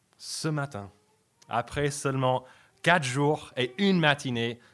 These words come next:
dans cette nouvelle année, dans cette nouvelle décennie ? Est-ce que vous avez, euh, tenu vos engagements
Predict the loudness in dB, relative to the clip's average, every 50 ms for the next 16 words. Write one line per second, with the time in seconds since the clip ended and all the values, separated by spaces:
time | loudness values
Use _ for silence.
0 | -20 -2 2 4 4 4 2 0 0 2 2 2 0 -2 -4 -2 0 0 0 4
1 | 4 4 4 6 4 2 2 2 0 0 0 -2 -4 -8 -12 -4 0 2 2 2
2 | 2 0 0 0 0 -2 -2 -2 -2 0 2 2 4 4 2 2 0 -4 -8 -16
3 | _ _ -6 -4 -4 -2 -2 -4 -4 -4 -4 -4 -4 -4 -6 -10 -12 -4 0 0
4 | 0 0 0 -2 -4 -4 -4 -4 -4 -2 0 2 2 2 2 0 0 0 0 -2
5 | -6 -12 -20 -20 -14 _ -4 -2 -2 -2 -4 -6 -10 -14 _ -20 -14 -8 -2 2
6 | 4 4 6 6 6 4 2 0 -6 -16 _ _ _ _ _ _ -20 -10 -6 -6
7 | -4 -2 -2 -4 -2 0 0 0 0 -2 -2 -2 0 -2 -2 -4 _